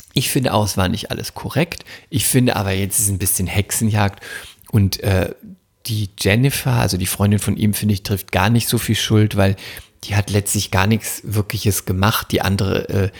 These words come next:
ist einfach eine, eine verletzte Frau, die einfach mit ihm gevögelt hat. Er hat sich für die andere entschieden. Sie ist eine verletzte, eine Frau, die jetzt einfach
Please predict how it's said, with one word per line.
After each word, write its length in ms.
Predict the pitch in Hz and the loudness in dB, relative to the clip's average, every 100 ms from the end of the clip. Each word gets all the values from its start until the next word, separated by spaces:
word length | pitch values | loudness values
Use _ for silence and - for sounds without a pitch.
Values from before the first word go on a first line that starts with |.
| - - | -18 -10
ist 220 | 107 - | -6 -2
einfach 320 | 98 98 95 | 0 0 0
eine, 260 | 98 95 90 - - _ _ _ _ _ | 2 2 2 -4 -18 _ _ _ _ _
eine 220 | - 98 | -2 -2
verletzte 640 | - - 95 104 - - 104 | -2 0 2 2 0 -2 -2
Frau, 640 | - - - 98 110 156 - - _ - - | -4 -4 0 4 4 2 -6 -20 _ -16 -10
die 120 | - | -2
einfach 400 | 104 101 98 - - | 0 0 -2 -4 -2
mit 240 | 104 - | -2 0
ihm 120 | 107 | -2
gevögelt 460 | 95 - 151 156 139 | -2 -2 0 2 2
hat. 140 | 135 | 2
Er 80 | 101 | 2
hat 100 | 98 | 0
sich 140 | - | -2
für 80 | - | -4
die 160 | - - | -4 -2
andere 260 | 110 117 - | -2 0 0
entschieden. 500 | 104 - 110 110 - | 0 0 0 0 0
Sie 120 | 101 | -2
ist 100 | - | 0
eine 100 | 95 | -2
verletzte, 760 | - 95 92 - - - - | 0 2 2 0 -6 -8 -6
eine 120 | 107 101 | -2 -2
Frau, 340 | - 101 107 | -2 2 2
die 100 | 104 | 2
jetzt 160 | 90 - | 0 -2
einfach 420 | 98 98 85 | -4 -2 -2